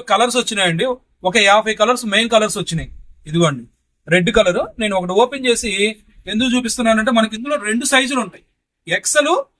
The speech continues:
టూ ఎక్స్. ఇది వన్ ట్వంటీ రూపీస్ మేడం. ఏమండి, పెట్టికోట్ హండ్రెడ్ రూపీస్కే వస్తుంది కదా అనుకుంటారేమో, వస్తుందండి. మేమైతే ఆ క్వాలిటీ అమ్మట్లేదు. వస్తుందండి, తొంభై రూపాయల్లో కూడా వస్తాయి.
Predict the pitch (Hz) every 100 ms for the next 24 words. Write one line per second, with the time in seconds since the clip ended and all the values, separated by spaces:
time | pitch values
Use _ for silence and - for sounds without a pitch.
0 | _ 262 269 - - - _ _ _ _
1 | _ _ _ _ _ _ _ _ 190 247
2 | 285 233 269 214 254 294 277 277 262 262
3 | 247 220 190 180 175 _ _ _ _ _
4 | _ _ _ _ _ 277 214 226 254 254
5 | 214 254 254 254 240 240 254 208 156 _
6 | _ _ _ 180 208 254 262 226 240 -
7 | 240 220 233 226 214 226 214 220 208 202
8 | 190 175 226 247 - 147 - 185 165 127
9 | 123 _ _ _ _ - 160 185 190 208
10 | 185 165 160 175 165 160 - 120 - _
11 | _ _ _ _ - 175 - 277 240 185
12 | 202 190 208 196 185 190 180 196 202 -
13 | 170